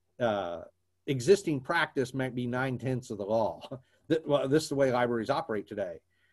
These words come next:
And if the Internet Archive's the only one who's really doing this and really doing this publicly, then that puts them in a much more vulnerable position. So the more common the practice becomes, the more standardized it becomes,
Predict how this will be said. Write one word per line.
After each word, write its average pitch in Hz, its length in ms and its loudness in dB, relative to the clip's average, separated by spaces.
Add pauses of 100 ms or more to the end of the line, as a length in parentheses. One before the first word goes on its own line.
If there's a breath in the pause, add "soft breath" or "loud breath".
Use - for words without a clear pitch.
(280)
And 160 240 6
if - 280 4 (320)
the 151 160 4
Internet 175 340 6
Archive's 139 500 2
the 131 80 2
only 151 180 4
one 139 200 2
who's 120 200 -2
really 143 320 6
doing 135 380 2
this 101 400 -6 (480)
and 131 120 2
really 156 220 6
doing 139 280 4
this 120 120 -2
publicly, 135 720 0
then 113 180 -2
that 131 200 -2
puts 131 200 -4
them 127 160 -2
in 117 60 -2
a - 20 -2
much 117 240 -4
more 117 140 -2
vulnerable 113 560 -2
position. 98 600 -6 (460)
So 165 240 6
the 156 140 6
more 190 280 10
common 185 580 0
the 147 80 0
practice 180 520 -2
becomes, 120 680 -6 (140)
the 131 140 -2
more 131 280 4
standardized 131 760 2
it 104 80 -12
becomes, 110 460 -4